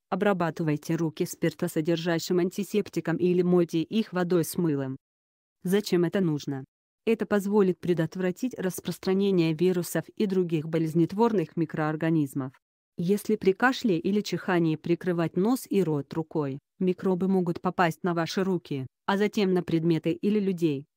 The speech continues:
к которым вы прикасаетесь. При повышении температуры, появлении кашля и затруднении дыхания как можно скорее обращайтесь за медицинской помощью.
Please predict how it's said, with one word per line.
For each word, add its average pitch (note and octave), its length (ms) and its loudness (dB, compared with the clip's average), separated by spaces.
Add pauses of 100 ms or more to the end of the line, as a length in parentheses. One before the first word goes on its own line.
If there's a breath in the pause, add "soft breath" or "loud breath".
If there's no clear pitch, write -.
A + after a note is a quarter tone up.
(160)
к - 40 -10
которым G3 360 2
вы G3+ 120 4
прикасаетесь. C#3+ 920 -6 (720)
При G3 120 0
повышении F#3 640 2
температуры, F3 840 -2 (180)
появлении E3 560 2
кашля D#3+ 520 -2
и F#3+ 180 0
затруднении F#3 640 0
дыхания E3+ 520 0
как - 220 -4
можно D#3+ 300 2
скорее A#3 480 4
обращайтесь F3 640 0
за F3 180 0
медицинской F3 640 2
помощью. F3+ 760 0